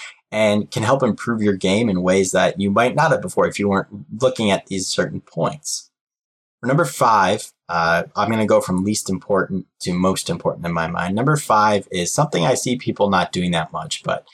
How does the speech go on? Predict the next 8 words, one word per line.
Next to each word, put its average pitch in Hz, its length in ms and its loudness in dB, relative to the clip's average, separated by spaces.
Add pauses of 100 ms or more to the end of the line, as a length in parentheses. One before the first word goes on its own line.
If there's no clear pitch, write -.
(380)
is, 95 600 0 (580)
is - 180 -6
huge 98 480 0
and 92 200 -2
has 107 280 0
been 98 260 2
in 85 220 0
all 95 540 4